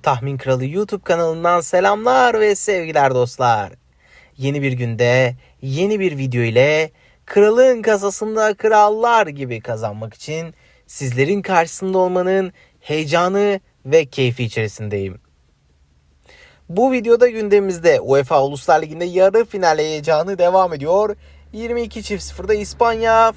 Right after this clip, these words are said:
Fransa mücadelesi var. Bu karşılaşmaya göz atacağız. Yanına bir maç daha ekleyeceğiz.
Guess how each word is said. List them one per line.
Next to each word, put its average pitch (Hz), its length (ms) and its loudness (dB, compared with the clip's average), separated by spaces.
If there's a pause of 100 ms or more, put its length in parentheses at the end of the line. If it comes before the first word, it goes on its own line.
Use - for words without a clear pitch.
(100)
Fransa 180 460 -2
mücadelesi 127 680 -2
var. 165 320 4 (760)
Bu 165 80 -12
karşılaşmaya 135 680 0
göz 170 240 -4
atacağız. 135 560 -2 (480)
Yanına 185 420 2
bir 208 120 2
maç 196 280 2
daha 196 180 6
ekleyeceğiz. 190 760 -2